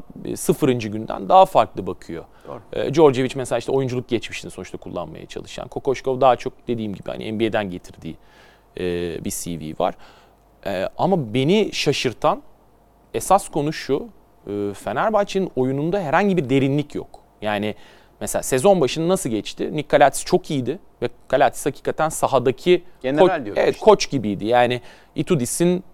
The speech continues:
Speaker 1: e, aklındakileri, Itoudis'in işte verdiği inisiyatifi sonuna kadar kullanan ve, hani, verim alan bir oyuncu, e, konumundaydı. Ama Kalatis'in düşeceğini tahmin etmek, e, bence çok ciddi bir ekspertiz de gerektirmiyor.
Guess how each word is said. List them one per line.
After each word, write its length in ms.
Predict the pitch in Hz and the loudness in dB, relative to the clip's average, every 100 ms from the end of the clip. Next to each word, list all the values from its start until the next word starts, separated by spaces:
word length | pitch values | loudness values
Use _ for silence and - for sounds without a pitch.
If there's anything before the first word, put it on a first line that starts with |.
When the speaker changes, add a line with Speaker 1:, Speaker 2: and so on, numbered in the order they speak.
| - - - | -20 -16 0
Speaker 1:
e, 240 | 123 120 | 4 4
aklındakileri, 800 | - 147 - 147 139 - 110 110 | 2 -2 -4 -2 -2 -2 -6 -4
Itoudis'in 460 | 117 147 135 - 131 | -4 -6 -8 -8 -8
işte 360 | 123 - 123 123 | -8 0 0 4
verdiği 360 | 127 123 127 | 2 2 -4
inisiyatifi 540 | 131 - 131 - - - | -6 -4 -6 -6 -12 -8
sonuna 300 | 135 135 131 | -6 -4 -4
kadar 300 | 113 104 - | -2 -2 -4
kullanan 400 | 101 107 165 139 | -8 -4 -2 -2
ve, 120 | 147 - - - | -4 -6 -20 -8
hani, 140 | 110 120 | -4 2
verim 220 | 151 160 | 4 4
alan 280 | 131 107 101 | 4 2 -2
bir 60 | |
oyuncu, 420 | 95 90 87 76 - - | -6 -6 -8 -12 -16 -6
e, 160 | 95 92 | -4 -4
konumundaydı. 760 | - 90 80 78 - - 190 - - - | -8 -10 -10 -12 -12 -8 -8 -8 -20 -10
Ama 120 | - | -8
Kalatis'in 480 | - - 196 - 160 | -4 -2 -2 -4 -6
düşeceğini 440 | 131 156 139 151 147 | -6 -6 -2 -2 0
tahmin 300 | 131 143 143 | -2 -2 -4
etmek, 500 | 131 139 135 - - _ _ _ _ _ - | -4 -6 -8 -12 -20 _ _ _ _ _ -16
e, 40 | - - - | -16 -12 -4
bence 240 | 123 113 | -4 -4
çok 220 | 107 139 | -6 -6
ciddi 220 | 123 120 120 | -4 -2 -2
bir 80 | |
ekspertiz 500 | 120 - 123 110 107 | -2 0 0 0 -2
de 60 | 107 | -2
gerektirmiyor. 840 | 107 110 - - - 110 90 71 | 0 -2 -4 -20 -6 -6 -6 -10